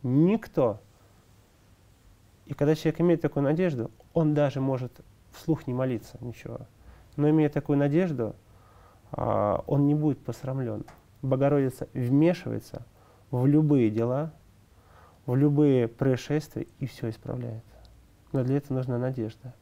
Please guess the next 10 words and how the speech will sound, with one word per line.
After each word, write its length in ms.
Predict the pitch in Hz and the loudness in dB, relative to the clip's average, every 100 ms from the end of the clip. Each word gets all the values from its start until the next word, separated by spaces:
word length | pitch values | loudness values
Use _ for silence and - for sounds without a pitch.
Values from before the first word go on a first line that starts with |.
| _ - _ - | _ -20 _ -4
А 100 | 123 | -4
откуда 320 | - 156 123 | -2 -2 -2
берется 400 | 117 117 107 110 | -2 -2 -4 -10
эта 120 | - | -6
надежда? 380 | 120 113 107 113 | -6 -4 -6 -6
Надежда 340 | 120 139 131 | -4 -4 -4
берется 380 | 120 139 127 - | -4 -2 -2 -4
из 80 | 131 | -4
опытности, 540 | 139 - - 113 - | -4 -6 -14 -16 -12
да? 220 | 113 123 | -6 -6